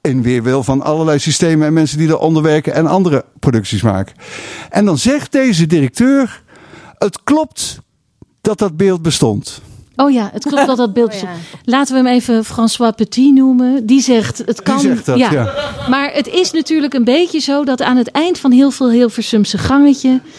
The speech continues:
Speaker 2: gangetjes, eh, staat, staat één mannetje of één vrouwtje. En die zegt, "Je mag, eh, je mag langs me kruipen of niet." En daar gaan dan toch dingen mis.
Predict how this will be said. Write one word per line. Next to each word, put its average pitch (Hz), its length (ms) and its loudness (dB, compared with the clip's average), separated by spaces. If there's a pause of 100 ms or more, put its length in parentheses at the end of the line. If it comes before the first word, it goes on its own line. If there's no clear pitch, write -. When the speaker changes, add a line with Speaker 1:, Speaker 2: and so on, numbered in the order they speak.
(120)
Speaker 2:
gangetjes, 254 680 2 (100)
eh, 220 300 2
staat, 220 440 -2 (140)
staat - 240 -4
één 247 240 4
mannetje 214 560 0 (100)
of 208 160 -2
één 233 340 4
vrouwtje. 196 540 0 (480)
En 214 220 4
die 202 120 0
zegt, 190 320 0
"Je 202 80 0
mag, 190 360 0
eh, 180 360 -2
je 202 80 2
mag 196 180 -2
langs 196 260 2
me 202 100 0
kruipen 185 440 2
of 175 180 -4
niet." 160 320 -4 (480)
En 233 140 2
daar 269 160 2
gaan 277 320 2
dan 247 220 2
toch 302 240 -2
dingen 233 320 2
mis. - 480 -6